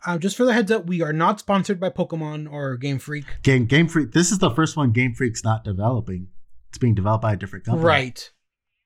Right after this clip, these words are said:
Speaker 1: That,
Speaker 2: Yeah.
Speaker 1: that, that is really interesting because now that Game Freak isn't gonna be the developer
Speaker 2: Yeah.
Speaker 1: of it, but would you, um,
Speaker 2: In the next episode,
Speaker 1: would you
Speaker 2: yeah.
Speaker 1: say this next, uh, direc-, the direction Pokemon is going,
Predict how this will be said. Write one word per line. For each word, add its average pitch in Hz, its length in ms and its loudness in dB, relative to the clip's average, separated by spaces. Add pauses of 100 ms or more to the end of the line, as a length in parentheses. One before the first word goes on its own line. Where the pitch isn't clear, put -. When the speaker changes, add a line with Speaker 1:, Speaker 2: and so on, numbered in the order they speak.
(640)
Speaker 1:
That, 165 180 6
Speaker 2:
Yeah. - 40 2
Speaker 1:
that, 185 260 2
that 202 120 4
is 185 180 2
really 233 340 2
interesting 123 680 -6 (600)
because 147 320 0
now 156 240 4
that 147 240 -2
Game 185 180 4
Freak - 380 -2
isn't 220 260 4
gonna 185 140 4
be 160 80 2
the 143 60 0
developer 127 500 2
Speaker 2:
Yeah. 120 40 -10
Speaker 1:
of 113 100 -12
it, 127 120 -14 (720)
but 147 140 0
would 151 300 0
you, 160 280 0
um, 123 300 -2 (460)
Speaker 2:
In 147 160 6
the 131 80 6
next 110 240 4
episode, 196 120 0
Speaker 1:
would 160 180 2
you 175 60 2
Speaker 2:
yeah. - 80 -2
Speaker 1:
say 170 220 0
this 156 220 -6
next, - 600 -8 (500)
uh, 139 140 -4
direc-, 151 480 0
the 147 80 -8
direction 170 300 2
Pokemon 170 380 -4
is 120 100 -4
going, 127 400 -8